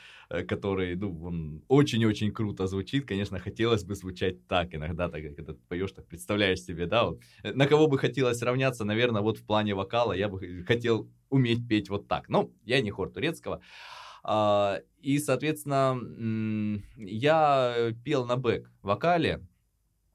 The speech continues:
в нескольких группах. Понятно, я не всю жизнь играл там в Ешкином коте или там только в Меридиане. Вот, я, э, в нескольких группах пел на бэк-вокале, но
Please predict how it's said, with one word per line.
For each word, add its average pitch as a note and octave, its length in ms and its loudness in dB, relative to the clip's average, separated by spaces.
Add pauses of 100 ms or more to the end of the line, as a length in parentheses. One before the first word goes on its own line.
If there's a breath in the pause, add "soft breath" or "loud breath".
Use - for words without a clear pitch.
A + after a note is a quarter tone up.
(240)
в D3 40 4
нескольких G2 400 0
группах. C#3 320 0
Понятно, G#2+ 340 0
я F2+ 40 -4
не G2 380 0
всю A#2 180 -2
жизнь G2+ 240 -2
играл F#2 260 -2
там E2+ 120 -6
в - 20 -8
Ешкином F2+ 420 -4
коте G#2 260 -2
или A#2 200 4
там F2 160 -6
только F2 220 -6
в E2+ 40 -4
Меридиане. F#2+ 560 -2 (360 loud breath)
Вот, B2+ 360 0
я, A#2+ 540 4
э, G2+ 400 0
в G2 220 -10
нескольких B2+ 400 -4
группах D3 360 -6
пел A#2+ 140 -2
на F#2+ 140 -2
бэк-вокале, A#2 600 -2
но G#2+ 840 0